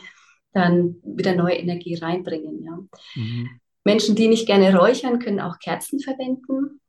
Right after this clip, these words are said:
Speaker 1: Ähm, ich zeig mal ganz einfach mal <laughs> eine, äh, habe ich auch kurz vorbereitet, und zwar,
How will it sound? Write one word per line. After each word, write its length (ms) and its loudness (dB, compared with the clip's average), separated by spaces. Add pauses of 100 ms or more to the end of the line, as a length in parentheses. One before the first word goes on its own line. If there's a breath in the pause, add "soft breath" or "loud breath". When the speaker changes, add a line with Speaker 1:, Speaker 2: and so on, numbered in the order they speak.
(280)
Speaker 1:
Ähm, 400 2
ich 140 -8
zeig 200 0
mal 100 0
ganz 200 0
einfach 340 -6
mal 180 -6
<laughs> 240 -8
eine, 340 2 (460 loud breath)
äh, 120 -4
habe 200 -2
ich 140 -4
auch 160 -2
kurz 200 -2
vorbereitet, 720 0
und 120 0
zwar, 480 -2